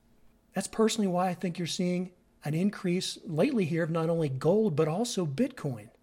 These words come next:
And I did a YouTube video about that, I think, back in January or February. Rich people in China are doing everything they can to get their money out. That shows that the currency is overvalued, not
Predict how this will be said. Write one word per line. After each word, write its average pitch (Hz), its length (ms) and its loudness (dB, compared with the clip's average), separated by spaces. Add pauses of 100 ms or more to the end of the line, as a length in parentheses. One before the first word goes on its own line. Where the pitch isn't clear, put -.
(720)
And 139 260 -2
I 151 80 -4
did 165 180 2
a 160 60 -2
YouTube 175 420 2
video 160 300 2
about 156 260 0
that, 165 140 0
I 160 60 0
think, 151 180 -4
back 180 300 -4
in 147 260 0
January 190 560 0
or 185 60 -4
February. 170 680 -4 (760)
Rich 170 340 -2
people 214 360 0
in 170 100 0
China 170 500 -2
are 131 80 -2
doing 143 440 -2
everything 185 440 -2
they 160 120 0
can 165 280 -2
to 147 60 2
get - 220 6
their 151 120 -2
money 143 380 -2 (120)
out. - 360 -12 (640)
That 196 260 -4
shows 151 580 0 (300)
that 139 140 -8
the 143 80 -6
currency 165 920 2
is 143 220 -2 (220)
overvalued, 127 1000 0 (220)
not 151 320 -2